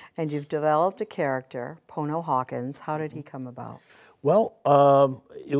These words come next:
Speaker 2: it, he came about one January night, and I, um, fin-, we had finished dinner, and I'd washed the dishes, and I was sitting down having another gin and tonic, and gin is a marvelous, uh,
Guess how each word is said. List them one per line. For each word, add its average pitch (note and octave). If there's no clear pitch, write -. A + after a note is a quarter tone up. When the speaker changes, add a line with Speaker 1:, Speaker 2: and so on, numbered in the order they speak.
Speaker 2:
it, C#3+
he D3
came F#3+
about E3
one D3
January C#3+
night, D3+
and C#3+
I, C3+
um, B2+
fin-, D3
we D3
had C3+
finished D#3
dinner, E3+
and D3
I'd C3+
washed C3+
the C3+
dishes, C#3+
and B2+
I C3
was B2
sitting D3+
down C#3+
having C3+
another B2+
gin C3+
and B2
tonic, C#3
and A#2+
gin E3+
is C#3
a A#2
marvelous, A#2+
uh, A2+